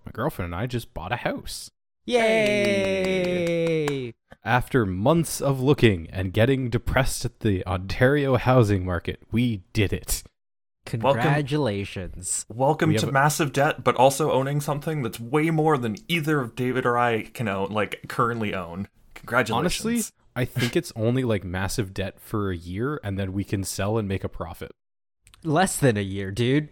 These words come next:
Speaker 2: <laughs> With
Speaker 1: Yeah.
Speaker 2: the way the market's looking.
Speaker 1: <laughs>
Speaker 2: You could probably
Speaker 1: Yeah, it's
Speaker 2: sell it in a month.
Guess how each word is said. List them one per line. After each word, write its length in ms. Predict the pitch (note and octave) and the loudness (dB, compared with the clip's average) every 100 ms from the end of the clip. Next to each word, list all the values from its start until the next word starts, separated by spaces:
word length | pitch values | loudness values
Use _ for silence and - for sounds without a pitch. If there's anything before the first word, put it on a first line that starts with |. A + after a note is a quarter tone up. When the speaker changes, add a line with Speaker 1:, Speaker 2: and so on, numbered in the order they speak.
| - | -14
Speaker 2:
<laughs> 120 | - | 2
With 100 | - | 6
Speaker 1:
Yeah. 100 | C#3+ | 8
Speaker 2:
the 80 | G3 - | 8 8
way 100 | F#3+ | 6
the 100 | F3+ | 8
market's 440 | D#3+ D#3+ A#3+ A#3+ | 10 10 10 4
looking. 380 | A#3+ A3+ - C4 G3+ - - - - - | 8 6 8 6 4 2 -2 -8 -8 0
Speaker 1:
<laughs> 340 | G3 D#3+ - F#3+ - - - - - _ _ - _ _ - - - | 2 2 2 0 0 -10 -10 -12 -18 _ _ -20 _ _ -20 -20 -8
Speaker 2:
You 80 | G3+ | 0
could 140 | G3 | 8
probably 240 | A#3+ A#3 | 10 10
Speaker 1:
Yeah, 40 | F3+ | 8
it's 80 | E3+ | 10
Speaker 2:
sell 180 | F#3+ G#3 | 12 12
it 100 | G3+ | 8
in 100 | F3 | 6
a 60 | |
month. 520 | C3 C#3+ D#3+ C3+ - | 6 10 10 8 2